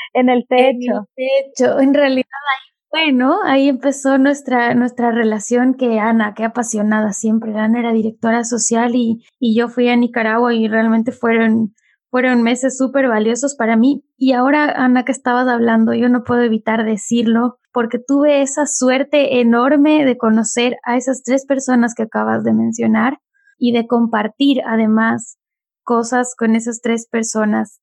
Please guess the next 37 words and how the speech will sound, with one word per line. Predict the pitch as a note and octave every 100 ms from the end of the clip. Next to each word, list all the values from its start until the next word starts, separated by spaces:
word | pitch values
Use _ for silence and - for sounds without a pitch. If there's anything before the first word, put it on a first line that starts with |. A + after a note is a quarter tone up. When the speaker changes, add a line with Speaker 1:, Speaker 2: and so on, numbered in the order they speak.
| -
Speaker 2:
tan | A3 A#3
importantes | A#3+ A3+ G#3+ G#3+ A#3 -
para | G#3+ G#3+
ti, | A3+ A#3
que | G#3+
son | - G#3+
tu | A3
papá, | A3+ G3+ A3 A3 A#3+ -
tu |
abuelo | G#3 G#3 G#3 G#3+ A#3 - _ _ _ _
y | A#3+ G#3+
el | G#3
padre, | A3 G#3+ A3+ A#3 -
el | A3 G3+
padre | A3 A#3 B3
Fernando. | A#3 A3 A3 A#3 B3 -
Y | A#3 A3+ G#3+ A3 A#3+ _
yo | B3 A#3+ C4
lo, | C4
lo | C4+ B3
recuerdo, | A3+ A3 A#3 B3 A#3+ C4 - _ _ _
es | -
que | C#4+
para | C#4+ C4+ C4+
mí | F4
el | F#4+
recuerdo | D4+ D4+ F4 F4
que | C#4
yo | C4+
tengo | D4 D#4
de | D4+
Nicaragua | A#3+ A#3 A3 C#4 C#4 C4
es | B3
demasiado | C4+ A#3+ - A#3 A#3
especial, | A#3 - A3+ A#3+ A3 A3+
demasiado | A#3 A#3 - A#3
importante | A#3+ A#3+ A3 A3+ A3+ A#3 A#3+ A#3+